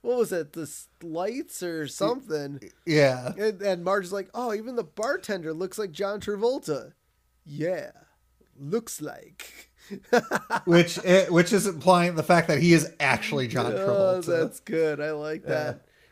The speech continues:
Speaker 1: I mean, John Travolta really didn't do much after Grease.
Speaker 2: Uh, Saturday Night Fever?
Speaker 1: Was that ap-, no, was that after or before Grease?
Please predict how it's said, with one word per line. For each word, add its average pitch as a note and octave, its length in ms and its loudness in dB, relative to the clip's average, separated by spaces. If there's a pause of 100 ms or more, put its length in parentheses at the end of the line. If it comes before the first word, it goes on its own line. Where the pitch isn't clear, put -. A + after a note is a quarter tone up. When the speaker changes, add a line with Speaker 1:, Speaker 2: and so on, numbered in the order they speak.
Speaker 1:
I B3+ 80 0
mean, C#4 120 -2
John E4 220 0
Travolta A3+ 420 -2
really G3+ 460 -4
didn't D#3 480 -12
do D#3 240 -8
much C#3+ 800 -10 (300)
after D3+ 560 -8 (400)
Grease. C#3+ 800 -14 (640)
Speaker 2:
Uh, C3 380 -2
Saturday D3 440 -2
Night C#3+ 240 0
Fever? D#3+ 480 -2 (720)
Speaker 1:
Was D3+ 120 -12
that E3 140 -6
ap-, C#3 200 -12
no, F3+ 480 -8
was D#3+ 80 -16
that D#3+ 100 -6
after E3 300 -6
or - 20 -4
before C#3+ 380 -12
Grease? B2+ 580 -18